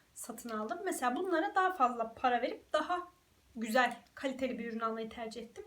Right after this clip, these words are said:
Dalin falan da kullanabilirdik ya da, e, başka markalar ama bunlar yeni doğanda çok daha iyi. Şu avokado özlü sanırım. Bunlar yeni doğanda çok daha, e,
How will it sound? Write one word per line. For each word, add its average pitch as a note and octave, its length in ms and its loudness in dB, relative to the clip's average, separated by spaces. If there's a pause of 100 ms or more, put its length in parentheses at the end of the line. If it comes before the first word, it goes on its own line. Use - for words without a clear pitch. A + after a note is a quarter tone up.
Dalin C#4 280 0
falan C#4+ 340 -2
da A3 80 -6
kullanabilirdik G#3 680 -10
ya A#3 100 -8
da, A3 140 -4 (540)
e, A#3+ 120 -4
başka A#3+ 300 -4
markalar B3+ 520 -4
ama F#4+ 160 0 (880)
bunlar F#4 300 2
yeni F#4 240 4
doğanda C#4+ 360 2
çok E4 240 -4
daha C4+ 220 2
iyi. B3+ 140 -2
Şu - 200 -6
avokado B3 720 0
özlü A3 320 0
sanırım. A#3 480 -6 (1040)
Bunlar D4 280 2
yeni D#4+ 240 2
doğanda D4+ 300 2
çok - 260 -10
daha, F4 320 -4 (580)
e, A#3 320 -8